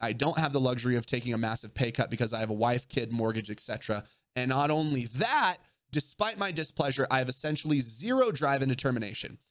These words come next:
I'm not entirely sure exactly what my <laughs> question is, but I'm really unhappy in my current situation. Discuss." I probably could have worded this better, but I'm not thinking too clearly at the moment. Honestly, that was typed so well with parentheses and exclamations and commas and everything. I loved it, Lokes. Not the situation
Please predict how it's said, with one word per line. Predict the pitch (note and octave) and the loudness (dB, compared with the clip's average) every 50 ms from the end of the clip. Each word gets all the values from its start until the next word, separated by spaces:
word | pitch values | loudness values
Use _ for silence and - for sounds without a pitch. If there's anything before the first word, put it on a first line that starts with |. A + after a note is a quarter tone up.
| _ - | _ 0
I'm | C3 C#3 | 0 2
not | C#3 C3+ D3+ D#3+ | 2 2 2 2
entirely | D#3 D#3 D#3 D#3 D3+ D3+ D3+ D#3 | 2 2 2 2 2 2 2 0
sure | D3+ - D#3 D3 | -2 0 -2 -2
exactly | C3 A#2 C3 C3 C#3 D3 D3 | 0 0 -2 -2 0 0 0
what | C3 B2 | 2 2
my | C3+ B2+ | 2 2
<laughs> | C3 - | 4 2
question | D#3 C3+ - - - D3 C3+ | 2 2 2 0 0 2 2
is, | C3 B2+ - - - _ _ _ - | 2 2 0 -4 -16 _ _ _ -2
but | D3 C#3 | 0 2
I'm | C#3 C3+ C3+ | 2 4 4
really | C3+ C3+ D3 C#3+ | 4 4 2 0
unhappy | - C3+ C3+ C3+ C3+ A#2+ B2+ C#3 B2+ | 0 0 2 2 2 2 0 -2 0
in | B2 | 0
my | A#2+ A#2+ | -2 -2
current | - - B2+ B2 A#2+ | -2 -2 -2 -2 -2
situation. | - - A#2+ - - A#2+ A2+ A2+ - - A#2+ A2+ A2+ - _ _ _ _ - A2+ G#2+ | -4 -8 -6 -2 0 2 2 2 0 -2 -2 -4 -4 -8 _ _ _ _ -14 -10 -4
Discuss." | - C3+ B2 - - - - - - - - - - _ _ - _ _ - | -2 -2 -2 -4 -4 -4 -6 -6 -4 -8 -10 -10 -10 _ _ -20 _ _ -2
I | C3 | 2
probably | B2 D3+ D#3+ E3 E3+ D#3+ | 4 4 4 4 4 4
could | - E3+ | 4 4
have | D3+ C3 | 6 6
worded | C#3 C#3+ C#3+ C3+ | 4 4 4 2
this | C3 C3 - | 0 0 0
better, | - C#3+ C#3+ D#3 E3+ E3+ | 4 4 4 4 4 2
but | C#3 C3+ A#2 | 2 2 2
I'm | A2+ A#2+ A#2+ B2+ | 2 2 4 4
not | C3+ C#3+ B2+ - | 2 2 2 0
thinking | D3 C#3 C#3 C#3 | 2 2 2 2
too | - - C3 | 2 0 0
clearly | - - C3 B2+ C3 | 2 4 4 4 4
at | B2 B2 | 2 0
the | A#2 | 0
moment. | A#2 A2 G2+ F#2+ F2 - - | 0 0 0 -2 -4 -2 -2
Honestly, | C3 C3 D#3 E3 - - E3+ F#3+ | 0 0 0 0 0 -2 -2 -2
that | D#3 B2 A#2+ A#2 | 0 -2 0 0
was | C#3+ C3+ - | -2 -2 -2
typed | - B2 B2 B2+ - - - | -4 -2 -2 -2 -4 -6 -10
so | - - - B2+ A#2+ | -8 -4 -2 0 0
well | A#2+ A2+ A2+ A2+ A#2 | 2 2 4 2 4
with | B2 B2 - - | 2 2 0 0
parentheses | - A2 A2 A2+ - B2 - C3 B2+ A#2+ | -2 -2 -2 -2 -4 -6 -2 -2 -2 -4
and | A2 - | -4 -10
exclamations | G2 A#2 - - A2 G#2+ G#2 A2 - A#2+ B2+ A#2 | -10 -10 -12 -12 -8 -6 -6 -4 -4 -4 -4 -6
and | G#2+ G2+ | -6 -6
commas | - - A2+ A#2 B2 A#2+ C3 | -6 -2 -2 0 0 0 0
and | B2+ B2+ | 0 2
everything. | B2+ C3+ B2+ C#3+ D3 C#3 - _ _ - - | 2 2 0 0 -2 -2 -6 _ _ -12 -8
I | G#2+ | -4
loved | A2 A2 G2+ G2 - | -4 -4 -4 -6 -8
it, | - - | -10 -6
Lokes. | G#2 G2+ G2 - - - | -6 -6 -6 -6 -6 -2
Not | B2+ C#3+ D3+ - | -2 -2 0 -2
the | E3 | -6
situation | - - - - G#3+ A3 A3+ A3 - - C#3 C3 C3 | -6 -6 -8 -2 0 0 0 0 -2 -2 -2 -2 -2